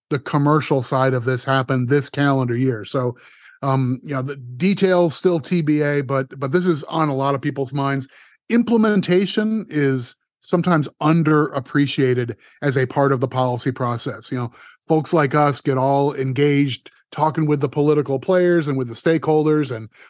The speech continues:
cutting deals with other interest groups when it comes to passing the bill and what's gonna be written into the bill and so forth. A lot of serious work happens on the back end. The bill has been signed. We've had the, the signing ceremony, and we, you know, sort of cut the ribbon, and then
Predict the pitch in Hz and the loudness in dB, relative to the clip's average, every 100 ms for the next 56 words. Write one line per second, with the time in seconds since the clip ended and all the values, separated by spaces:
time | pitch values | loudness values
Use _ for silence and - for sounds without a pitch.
0 | _ - 180 165 147 160 165 156 147 135 | _ -4 -4 -2 0 2 4 2 0 0
1 | 139 147 151 147 156 151 - 156 151 131 | 0 2 0 0 -2 -4 -2 -2 -2 0
2 | 143 120 147 147 - 139 123 - _ 151 | -4 -2 -2 -2 0 -2 -2 -14 _ -2
3 | 139 135 156 139 123 170 165 160 135 139 | 0 0 0 0 0 2 4 2 0 -4
4 | - 147 135 127 156 147 151 143 139 143 | -2 -2 0 0 0 0 0 0 0 0
5 | 139 131 139 139 139 123 _ - _ 131 | -2 -2 -4 -2 -4 -4 _ -20 _ -4
6 | 127 165 233 226 - 220 208 180 175 170 | 0 2 2 0 0 0 2 2 0 -2
7 | - 151 156 143 139 123 156 135 - 135 | -2 -4 -2 0 -2 0 2 2 0 -2
8 | 131 120 - _ 131 151 180 165 156 135 | -2 -6 -16 _ -4 2 2 2 2 0
9 | 135 123 170 175 180 180 180 - _ - | -2 0 2 4 4 2 -2 -8 _ -8
10 | 131 151 160 156 139 139 - 175 180 180 | -2 0 2 0 -2 -6 0 2 2 2
11 | - 170 165 165 165 165 147 123 117 - | 2 0 2 0 0 -2 -4 -6 -12 -16
12 | - 131 - 160 135 - 185 151 147 165 | -6 -6 0 0 0 -2 0 0 2 2
13 | 165 143 156 160 156 | 2 0 0 0 0